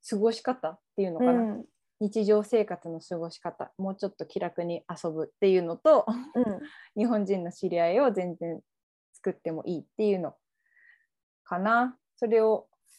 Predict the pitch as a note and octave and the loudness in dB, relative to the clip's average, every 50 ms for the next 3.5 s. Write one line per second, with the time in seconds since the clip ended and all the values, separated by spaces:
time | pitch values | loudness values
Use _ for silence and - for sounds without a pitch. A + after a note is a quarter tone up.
0 | _ _ _ _ _ _ - B3 B3+ B3+ - G#3 G3 F#3+ F#3+ F#3+ F#3+ F#3 G3 G3 | _ _ _ _ _ _ -6 -6 -6 -2 0 0 2 2 0 0 -2 -4 -6 -4
1 | - G3 E3 D#3+ D#3+ D3+ D#3+ - _ - D#3 D#3 - - _ - - B3+ C#4 D4 | -6 -6 -6 -6 -8 -10 -12 -10 _ -6 -6 -6 -8 -10 _ -8 -2 0 2 2
2 | A#3 G3 G#3+ A#3 A3+ G#3 G3 - A3 A3 G#3 G3+ A3 - _ _ - G#3 G3 F#3+ | 2 2 2 2 0 0 -2 -2 0 0 -2 -2 -6 -12 _ _ -8 -6 -6 -6
3 | F#3+ - F#3 F3 F3 - - - - - | -6 -6 -6 -8 -6 -10 -12 -12 -14 -18